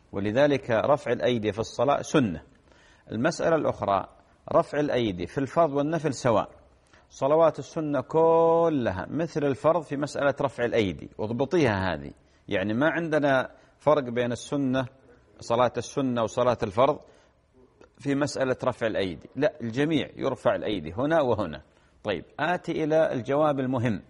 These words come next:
اللي سألت عنه، كم مرة ترفع الأيدي؟ عندنا يا أختي الفاضلة، الركعة الأولى من كل صلاة ترفع ثلاث مرات، اضبطيها هذه، الركعة الأولى من كل صلاة ترفع ثلاث مرات. كيف؟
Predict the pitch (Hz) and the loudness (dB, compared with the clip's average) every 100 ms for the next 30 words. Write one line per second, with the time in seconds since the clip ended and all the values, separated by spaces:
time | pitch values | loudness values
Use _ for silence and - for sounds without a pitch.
0 | _ _ _ 131 139 - 143 143 - 104 | _ _ _ -2 -2 0 2 2 0 -4
1 | 90 80 76 - _ _ _ _ _ - | -4 -6 -10 -16 _ _ _ _ _ -2
2 | 175 175 156 147 147 131 127 117 117 107 | 0 0 2 0 -2 -2 0 0 0 -2
3 | 95 87 87 - _ _ - _ 127 156 | -4 -6 -8 -10 _ _ -20 _ -6 -2
4 | 160 160 160 - 147 131 113 92 85 - | -2 0 -2 -2 -4 0 0 0 -4 -6
5 | - 123 165 180 170 165 156 147 110 104 | -6 0 0 0 -2 0 2 2 2 2
6 | 95 110 - 185 185 - 127 131 151 143 | 0 -4 -2 -2 0 0 2 4 2 -6
7 | - 175 156 160 160 135 107 90 76 - | -6 -4 0 2 4 2 0 -6 -8 -12
8 | _ _ _ _ _ _ _ _ _ 117 | _ _ _ _ _ _ _ _ _ -6
9 | 113 135 143 95 82 67 - _ _ _ | -2 0 2 0 -4 -12 -16 _ _ _
10 | _ _ 117 113 160 151 127 - 123 101 | _ _ -6 0 0 2 2 2 -2 -2
11 | 113 117 170 143 120 107 110 113 - 160 | -6 -4 -6 -4 0 0 0 -2 -4 -2
12 | 139 123 156 120 104 87 71 - _ _ | 0 2 2 2 -2 -6 -8 -10 _ _
13 | _ _ - 180 135 127 - | _ _ -2 2 2 0 -8